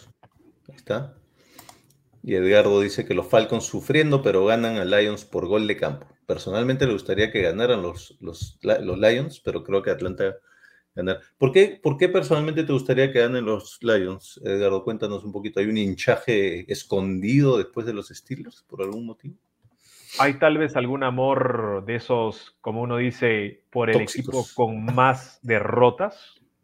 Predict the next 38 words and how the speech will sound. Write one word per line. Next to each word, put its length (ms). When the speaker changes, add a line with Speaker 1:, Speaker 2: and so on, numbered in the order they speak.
Speaker 2:
en 180
la 100
liga? 280
Speaker 1:
<laughs> 600
Un 80
amor 300
tóxico. 380
Speaker 2:
A 400
Speaker 1:
Rodrigo 380
Speaker 2:
todos 60
les 80
Speaker 1:
manda 100
un 60
Speaker 2:
gusta 400
el, 340
el 160
underdog, 540
¿ah? 180
Te 80
digo. 240
Speaker 1:
Sí, 120
Rodrigo 280
manda 200
un 80
saludo 240
muy 160
especial 400
para 160
los 240
fanáticos 480
fieles, 460
Edgardo, 440
Carlos, 280
Lilian, 260
Susan 380
y 100
nadie 240
más, 400